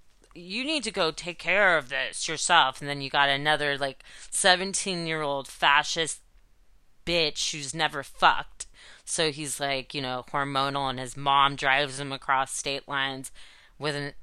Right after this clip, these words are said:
A R fifteen. I don't know how you get these things. I'm not into guns. And you, next thing you know, there's gonna be killing of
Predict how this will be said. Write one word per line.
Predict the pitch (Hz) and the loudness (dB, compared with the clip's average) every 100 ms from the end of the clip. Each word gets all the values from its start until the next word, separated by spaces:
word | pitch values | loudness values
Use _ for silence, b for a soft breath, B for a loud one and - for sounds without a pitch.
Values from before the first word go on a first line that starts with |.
| - | 0
A | 160 | 6
R | 165 156 | 8 8
fifteen. | 147 165 - - 175 165 160 160 | 4 -2 -6 -6 -4 -2 -2 -4
I | 135 143 | -2 0
don't | 147 | 0
know | 143 143 | 0 0
how | 147 | 0
you | 131 | -2
get | 135 135 - | -2 -4 -4
these | 139 - | -10 -8
things. | 139 139 - | -6 -6 -2
I'm | 151 156 | 2 2
not | 147 135 | 2 2
into | 127 - | -2 -8
guns. | 120 117 117 120 - B B B B - - - | -8 -6 -6 -8 -10 B B B B -20 -12 -4
And | 180 170 170 165 160 160 - | 0 2 4 4 4 0 -8
you, | 156 151 156 - - | -8 -8 -10 -12 -12
next | 170 190 - | 0 0 2
thing | 185 | 0
you | 165 | 2
know, | 160 156 | 4 4
there's | 151 165 - | 2 0 0
gonna | 170 147 | -4 -6
be | 147 131 - | -8 -12 -12
killing | - 156 135 135 | -6 -4 -4 -6
of | 135 | -10